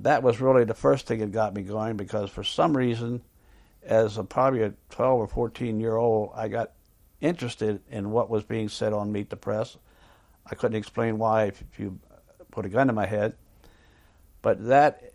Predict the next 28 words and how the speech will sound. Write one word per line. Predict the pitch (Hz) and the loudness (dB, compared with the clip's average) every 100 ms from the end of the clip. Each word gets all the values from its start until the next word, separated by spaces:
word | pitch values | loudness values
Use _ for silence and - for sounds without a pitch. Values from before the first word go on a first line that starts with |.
| - | -18
and | 120 123 123 123 113 110 - _ _ _ _ _ _ _ _ _ _ _ _ _ | -4 0 2 0 -2 -8 -18 _ _ _ _ _ _ _ _ _ _ _ _ _
the | - | -2
nineteen | 113 135 135 135 | 0 0 0 -2
sixty | 123 131 123 117 | -2 -4 -4 -4
assassination | 117 127 120 - 120 117 - | -2 2 0 0 -4 -4 -6
of | 98 | -10
Kennedy, | - 160 147 101 101 104 _ _ _ _ _ _ _ _ _ _ _ | -4 0 0 0 -4 -6 _ _ _ _ _ _ _ _ _ _ _
where | 117 107 | 0 2
I | 113 | 2
just | 107 110 - - _ _ - | 2 -2 -2 -18 _ _ -8
didn't | 139 117 | -4 -4
go | 117 123 | 0 2
to | |
work | 113 131 - | 2 0 -2
for | 110 | -10
three | - 120 | -4 0
days. | 117 117 120 110 | 4 2 2 -4
I | |
sat | 107 110 113 | -4 -2 0
in | 110 | -2
a | 104 | -6
chair | - 117 113 | -2 -2 0
and | 101 | -4
watched | 104 113 - - | -2 -2 -4 -12
the | 95 | -12
proceedings | - 107 - 117 117 117 117 | -10 -10 -6 -4 -4 -6 -10
and | - | -10
the | 101 | -10